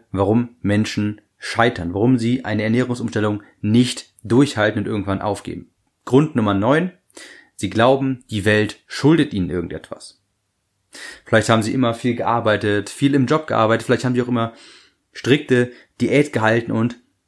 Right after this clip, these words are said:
sie glauben jetzt dadurch, dass sie so viele Strapazen auf sich genommen haben, dass die Welt ihnen irgendetwas schuldet und dass es ihnen jetzt zusteht, endlich abzunehmen. Wer aber immer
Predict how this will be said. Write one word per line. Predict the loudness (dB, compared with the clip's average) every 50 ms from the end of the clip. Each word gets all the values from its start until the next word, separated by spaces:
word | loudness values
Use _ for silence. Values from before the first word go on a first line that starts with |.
| _ _ _ _ _ _ _ _ -10 -8
sie | -6 -2
glauben | 2 2 4 4 4 2 0 0
jetzt | 2 2 0 0 -2 -4 -2 0
dadurch, | 2 2 2 2 0 0 0 0
dass | -2 0 0 -2 -4 -10 -16 _ _
sie | -6 -4 -2 -2 -2 -2 -2
so | 0 0
viele | 0 0 -2 -4
Strapazen | -4 -6 -6 -6 -4 0 0 0 0 0 -2 -2
auf | 0 -2 -2
sich | -4 -6 -4
genommen | -4 -2 -2 -2 -2 -2
haben, | -2 -2 -2 -2 -4
dass | -4 -6 -6 -6
die | -6 -6 -2 0
Welt | 2 2 2 2 0 -4 -10 -20 -20 _ _ _ -4
ihnen | 0 0 2 2 2 0 -2 -2 -4 -4
irgendetwas | 0 0 0 0 0 -4 -8 -8 -6 -6 -6 -4
schuldet | -2 2 4 4 4 4 2 0 -2 -8 _ _ -20 _ -8
und | -4 -2
dass | -2 -2 -2
es | -2 -4 -2
ihnen | 0 0 2
jetzt | 2 2 0 0 -2 -10 -10 -14 _ _ _ _ _
zusteht, | -8 -4 -2 2 2 2 2 2 0 0 0 0 0 0 -6 _ _ _ _
endlich | -2 0 0 0 0 0 0 0 0 -2 -10 _ _ _ _ _ -4
abzunehmen. | -2 -2 -2 -4 -4 -4 -4 -4 -4 -8 -14 -20 _ _ _ _ _ _ _ _ _ _ _ _ _ _ _ _ _ _ _ _ _ _ _ _ _ _ _ _ _ _ _ _ _ _ _ _ -18 -18 -16 -18 -20 -20 -20 -20 _ _
Wer | 0 2 2
aber | 4 4 2 0 2
immer | 2 2 2 2 2 0 -2 -8 _